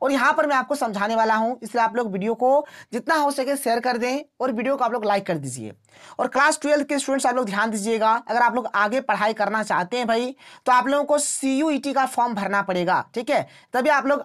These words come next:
आगे ग्रेजुएशन यानी कि बीए, बीएससी, बीकॉम, बीसीए कर पाएंगे, नहीं तो आप लोग नहीं कर पाएंगे, आप लोगों का एडमिशन ही नहीं होगा, आप लोगों का यहाँ से फ्यूचर बर्बाद हो जाएगा। इसलिए आप लोग सीयूईटी वाला फॉर्म एकदम जरूर से जरूर भर दीजिएगा,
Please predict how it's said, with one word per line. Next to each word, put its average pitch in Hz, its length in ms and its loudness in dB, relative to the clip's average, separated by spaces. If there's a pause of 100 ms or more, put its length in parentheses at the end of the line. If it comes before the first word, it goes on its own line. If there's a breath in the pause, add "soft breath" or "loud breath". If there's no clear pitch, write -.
आगे 226 440 2 (100)
ग्रेजुएशन 233 800 0
यानी 226 220 -2
कि 233 140 -4
बीए, 214 320 -2
बीएससी, 226 440 -4
बीकॉम, 214 340 -2
बीसीए 214 360 -6
कर 262 180 0
पाएंगे, 240 440 -2 (300 loud breath)
नहीं 233 180 0
तो 277 100 0
आप 254 100 0
लोग 254 140 -2
नहीं 233 140 0
कर 254 140 0
पाएंगे, 240 260 -2
आप 233 120 0
लोगों 247 140 -2
का 262 180 0
एडमिशन 262 420 0
ही 302 80 -2
नहीं 277 180 -2
होगा, 240 220 0
आप 208 200 0
लोगों 269 140 -2
का 294 240 2 (300 loud breath)
यहाँ 269 140 2
से 302 180 2
फ्यूचर 294 440 0
बर्बाद 269 320 2
हो 240 120 0
जाएगा। 196 400 0 (260 soft breath)
इसलिए 285 240 0
आप 269 180 4
लोग 277 120 0
सीयूईटी 262 540 -4
वाला 247 220 2
फॉर्म 240 400 0
एकदम 214 320 -4
जरूर 214 280 0
से 233 120 -4
जरूर 202 220 -2
भर 202 160 -2
दीजिएगा, 208 540 0